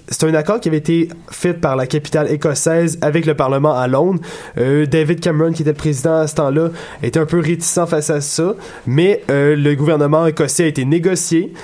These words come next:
et finalement Cameron a fait, « Bon, ben, vous avez le droit, euh, c'est votre droit parce que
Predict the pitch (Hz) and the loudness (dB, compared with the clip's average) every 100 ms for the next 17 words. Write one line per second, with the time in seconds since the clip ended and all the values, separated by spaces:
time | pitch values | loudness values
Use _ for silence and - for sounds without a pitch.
0 | - - 170 208 175 139 151 170 151 131 | -20 -2 0 2 0 2 2 2 0 2
1 | 151 165 127 156 147 147 135 - - - | 2 2 2 0 0 0 0 -4 -8 -8
2 | 131 160 165 147 139 120 135 - - - | 0 2 2 0 0 -2 -2 -6 -20 -18
3 | - 127 120 165 160 151 147 160 170 156 | -4 -4 0 0 2 2 0 0 0 -2